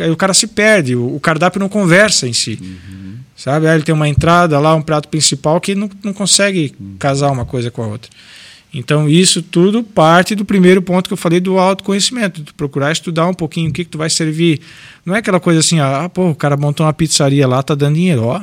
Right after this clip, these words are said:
Speaker 1: tá cheio, vou montar uma
Speaker 2: Uhum.
Speaker 1: também. Cara, isso <laughs> tem muito, tem muito.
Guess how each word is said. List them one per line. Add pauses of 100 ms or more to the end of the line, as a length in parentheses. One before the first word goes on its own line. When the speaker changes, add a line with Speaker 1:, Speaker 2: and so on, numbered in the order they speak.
(220)
Speaker 1:
tá
cheio,
vou
montar
uma
Speaker 2:
Uhum.
Speaker 1:
também. (540)
Cara,
isso (460)
<laughs>
tem
muito, (320)
tem
muito.